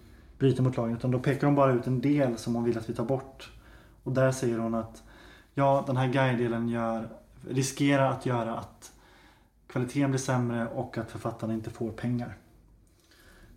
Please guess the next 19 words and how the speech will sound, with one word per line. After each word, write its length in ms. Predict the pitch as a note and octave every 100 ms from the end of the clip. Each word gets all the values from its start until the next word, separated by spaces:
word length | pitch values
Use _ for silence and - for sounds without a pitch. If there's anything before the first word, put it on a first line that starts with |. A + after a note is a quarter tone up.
| - B2+
Ehm, 840 | A#2 A2+ A2+ A2+ A2+ A2 A2 A#2 - - - - _ _ - - - -
och 120 | C3
det 100 | B2
där 160 | C3+ C3+
med 120 | C3+
att 100 | C3
författarna 640 | - C#3 - D3 C#3+ C#3+ C#3+
inte 180 | C#3+
får 100 | -
pengar, 420 | C#3+ - F#3+ F#3 E3+
det 60 |
kanske 200 | E3 E3
vi 60 | D#3+
kan 140 | D#3+
ta 140 | D#3 D3+
liksom 400 | C3 - C3+ B2+
som 240 | - C3+
en 220 | C3 C3
slutdiskussion 1040 | B2 - D3 B2 B2 - A#2+ D#3 D#3 D3+